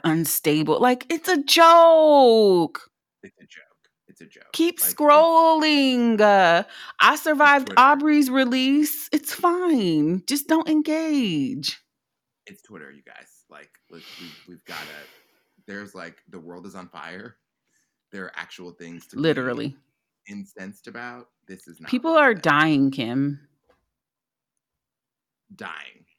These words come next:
Speaker 1: And also the straight black women who are like, "Oh, it's not for me." Okay. Every other one was.
Speaker 2: I'm
Speaker 1: They
Speaker 2: having a
Speaker 1: found a
Speaker 2: sandwich.
Speaker 1: place.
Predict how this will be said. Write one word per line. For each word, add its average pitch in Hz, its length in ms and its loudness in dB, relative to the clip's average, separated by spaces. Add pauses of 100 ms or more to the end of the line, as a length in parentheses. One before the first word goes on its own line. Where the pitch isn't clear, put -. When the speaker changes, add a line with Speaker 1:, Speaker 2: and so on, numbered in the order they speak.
(880)
Speaker 1:
And 202 100 -4
also 208 260 -2
the 180 120 -8
straight 180 300 -4
black 170 260 -6
women 175 320 -4
who 175 140 -6
are 147 120 -4
like, 143 280 -4
"Oh, 208 120 -8
it's - 160 -10
not 214 240 -8
for 180 160 -10
me." 185 440 -6 (1500)
Okay. 220 500 -10 (800)
Every 202 280 -4
other 226 220 -2
one 220 200 -2
was. 226 560 -6 (1040)
Speaker 2:
I'm 92 140 -18
Speaker 1:
They 139 100 0
Speaker 2:
having 202 60 -2
a - 40 -12
Speaker 1:
found 220 280 0
a 220 40 -4
Speaker 2:
sandwich. 208 60 -12
Speaker 1:
place. 214 480 -2